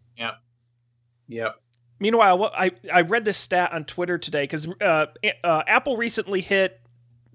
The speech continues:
Speaker 2: was it two trillion dollars? First ever two trillion dollar company.
Speaker 1: Oh, yeah, they had some new, uh, market cap record.
Speaker 2: But I read in whatever, like, the four days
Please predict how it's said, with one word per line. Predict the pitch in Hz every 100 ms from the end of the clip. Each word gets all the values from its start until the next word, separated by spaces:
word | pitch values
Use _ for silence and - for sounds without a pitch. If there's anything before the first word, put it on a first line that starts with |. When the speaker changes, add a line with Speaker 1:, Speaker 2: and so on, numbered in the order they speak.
| -
Speaker 2:
was | 180 160
it | -
two | - 240 269
trillion | - 269 262 277 269
dollars? | 269 262 277 302 - - - -
First | 208 208
ever | 185
two | 214
trillion | - 190 185 190
dollar | 185 180 190
company. | 202 196 214 240 _ _ -
Speaker 1:
Oh, | 135
yeah, | 131 127
they | 123 131
had | 135
some | 135 123
new, | 120 120 117 117 117
uh, | 110
market | 113 117 127 -
cap | 117 107 - -
record. | 110 107 104 104 - - -
Speaker 2:
But | 269 302 175 -
I | 190
read | 190 190 226 196 -
in | 208 185 170 160
whatever, | 196 208 220 233
like, | 185 180 165
the | 151
four | - - - 165 165 175 175
days | 160 151 151 165 175 -